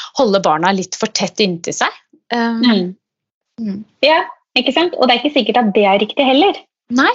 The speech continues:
Speaker 1: nei.
Speaker 2: Men når vi konfronterer våre foreldre,
Speaker 1: Ja.
Speaker 2: så er det nok mange av oss som liksom tenker at, eh,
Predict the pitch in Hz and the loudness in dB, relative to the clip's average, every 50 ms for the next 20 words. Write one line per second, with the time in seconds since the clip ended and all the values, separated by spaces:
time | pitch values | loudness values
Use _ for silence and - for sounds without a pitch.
0 | - _ - 302 302 311 311 330 427 - _ _ _ _ _ _ _ _ _ _ | -2 _ -4 -2 0 0 0 -2 -2 -6 _ _ _ _ _ _ _ _ _ _
1 | _ - 262 269 294 294 269 269 254 254 262 302 320 311 - _ _ _ - 285 | _ 0 2 4 4 4 2 2 2 4 4 4 2 0 -4 _ _ _ -2 -2
2 | 285 262 277 269 269 269 269 233 220 220 220 247 254 277 254 294 311 269 226 220 | 0 0 2 0 0 2 2 2 4 4 4 2 2 2 2 2 2 4 4 2
3 | 269 294 - 415 392 285 240 208 202 208 214 214 208 185 - _ _ _ _ _ | 0 0 0 0 2 2 2 2 2 0 0 0 -2 -4 -8 _ _ _ _ _
4 | - 214 214 208 226 285 320 - - 554 587 466 330 262 240 247 269 269 302 311 | -8 -4 -2 -2 -2 -2 -4 -4 0 0 2 2 2 2 0 0 0 0 2 2
5 | 285 247 214 196 185 190 196 - 233 240 247 247 233 226 220 208 - 233 196 190 | 2 2 2 2 0 0 0 -2 -2 0 0 0 0 -2 -2 0 0 0 0 -2
6 | - - - 170 - _ _ - 190 190 190 185 185 190 190 185 185 185 190 185 | -6 -8 -10 -12 -16 _ _ 0 0 2 2 2 0 0 0 0 0 0 -2 -2
7 | 185 185 185 185 185 185 185 | -4 -4 -6 -6 -6 -6 -6